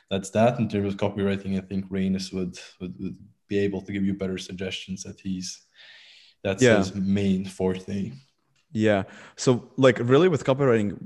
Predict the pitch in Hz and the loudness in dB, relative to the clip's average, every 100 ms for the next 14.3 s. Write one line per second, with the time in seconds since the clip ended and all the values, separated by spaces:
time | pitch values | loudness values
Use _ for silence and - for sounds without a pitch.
0 | - - - 117 110 110 110 104 110 110 | -14 -16 -4 -2 -2 -2 0 2 2 0
1 | 104 - 98 101 98 95 - 127 117 117 | -6 -2 0 0 0 -4 -4 -2 0 0
2 | 123 110 107 - 90 - 104 - 170 - | -2 -6 -8 -10 -14 -10 -10 -10 -14 -16
3 | - _ _ _ _ _ _ 120 113 107 | -20 _ _ _ _ _ _ 0 2 4
4 | 107 - - - 113 127 139 - 170 151 | 2 -2 -4 2 4 4 2 2 4 6
5 | 135 117 107 - _ _ _ 127 127 131 | 6 4 2 -4 _ _ _ 0 4 6
6 | 120 113 113 113 113 104 107 110 113 104 | 6 6 4 2 4 4 4 2 2 2
7 | 113 107 107 107 - - - 113 107 98 | 0 2 2 0 -2 -12 -2 2 2 0
8 | - 113 104 101 107 104 98 101 101 104 | -2 0 2 0 -2 -2 0 2 2 0
9 | - 101 113 98 98 101 - 101 92 90 | -4 -6 0 0 -2 -6 -6 -6 -2 -4
10 | 127 - - - - - - 113 104 - | -4 -10 -20 -20 -20 -14 2 4 4 0
11 | - 113 95 117 120 110 113 117 117 139 | -12 -6 -4 2 2 4 4 2 6 4
12 | 143 160 139 110 - 120 113 110 107 - | 6 4 4 4 4 4 4 2 -2 -4
13 | - - - 123 - 120 - 135 120 101 | -10 -12 -2 0 2 0 0 0 2 0
14 | - 52 - | -2 -6 -8